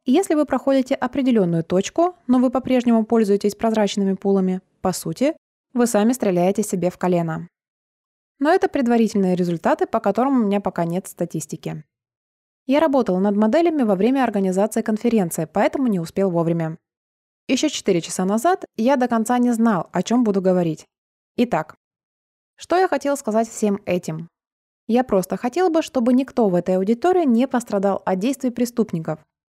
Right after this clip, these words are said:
чтобы никто в этой аудитории не пострадал от действий злополучных тиранических режимов, чтобы никто не испытал на себе мощи таргет,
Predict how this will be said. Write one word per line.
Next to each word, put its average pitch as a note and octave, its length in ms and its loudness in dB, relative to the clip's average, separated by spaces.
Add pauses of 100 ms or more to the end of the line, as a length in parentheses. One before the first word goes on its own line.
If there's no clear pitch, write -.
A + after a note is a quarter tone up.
(180)
чтобы D4 280 -2
никто C4+ 300 0
в F3+ 60 0
этой F#3 200 0
аудитории C4 480 2
не C#4 120 0
пострадал G#3+ 560 -2
от G#3+ 120 0
действий B3 300 0
злополучных F#3+ 640 -2
тиранических E3+ 600 -6
режимов, D#3+ 400 -4 (440)
чтобы C#4+ 280 0
никто C#4 320 0
не F3 120 0
испытал E3+ 380 -4
на E3+ 80 -4
себе B3+ 260 -2
мощи A#3+ 360 0
таргет, F3 500 -4